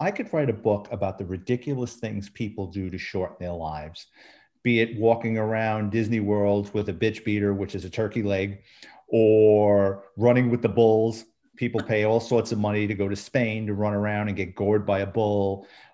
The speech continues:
or ju-, just the ridiculous things people do to shorten their life expectancy. So I did a lot of research. I looked into, you know, different ways people get themselves killed. And I wrote a co-, a comedy about it.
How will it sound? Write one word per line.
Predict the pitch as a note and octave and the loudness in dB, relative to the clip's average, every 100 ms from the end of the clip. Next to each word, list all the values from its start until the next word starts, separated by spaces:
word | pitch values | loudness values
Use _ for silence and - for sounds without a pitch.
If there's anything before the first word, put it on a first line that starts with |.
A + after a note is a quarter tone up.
| _ | _
or | A#2 G#2+ G#2 A2 | 0 4 4 4
ju-, | C3+ G#4 | 0 -6
just | - C4+ - | -4 -2 0
the | |
ridiculous | E3+ C3+ D3+ D3 C3 A#2 | 0 2 0 0 -2 -2
things | - A#2+ A#2 | -4 -6 -6
people | - A#2+ A2+ A2 | -6 -8 -6 -6
do | A2 A2 G#2+ | -4 -4 -4
to | G2 | -8
shorten | - A#2 G2 | -4 -4 -2
their | G2+ | -4
life | G2 G#2 G#2 | 0 0 -2
expectancy. | G#2 - G2+ F2+ F#2 - G#2+ | -6 -8 -8 -8 -14 -10 -8
So | - E3 | -4 -2
I | |
did | F#3+ F3+ | 0 2
a | |
lot | E3+ E3+ | 2 2
of | C3+ | 0
research. | G#2 G2+ G#2+ G2+ G2+ | -2 -2 0 0 0
I | G2+ | 0
looked | G2+ G#2+ - | 0 -2 -2
into, | G#2 G#2 G#2 G#2 A#2 | -2 0 0 0 -4
you | G#2+ | -6
know, | F2+ | -8
different | - A2 A#2+ G2+ | -6 -6 -4 -4
ways | G#2 G2+ G#2 G2+ | -2 0 -2 -6
people | - G#2 G#2+ | -10 -8 -6
get | G#2+ G#2 | -6 -6
themselves | G#2+ G#2 - G2+ G2 | -6 -6 -4 -4 -4
killed. | - G2+ F#2 F#2+ - - - - - - | -2 -2 -2 -6 -10 -20 -20 -20 -20 -10
And | - C#3+ C#3+ D3 | 0 4 4 6
I | |
wrote | C#3+ D3 D3+ | 6 6 4
a | |
co-, | D3 D#3 D3+ | 4 0 2
a | C3+ | 0
comedy | - E3 F#3+ G2+ | 2 2 2 0
about | F#2 F#2 E2+ E2+ | -2 -2 -4 -6
it. | E2+ | -10